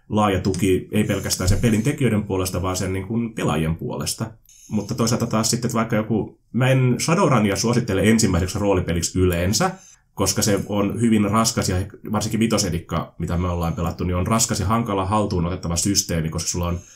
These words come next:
olemassa se perussysteemi siinä, jossa on erilaisia alasysteemejä sitten,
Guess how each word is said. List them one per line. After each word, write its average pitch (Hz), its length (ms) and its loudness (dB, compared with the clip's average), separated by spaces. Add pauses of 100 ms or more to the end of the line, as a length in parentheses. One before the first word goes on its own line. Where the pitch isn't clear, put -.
(280)
olemassa 107 300 2
se 92 60 -2
perussysteemi 127 680 2
siinä, 104 300 2
jossa 98 320 0
on - 80 -2
erilaisia 101 480 0
alasysteemejä 90 800 2
sitten, 87 420 -2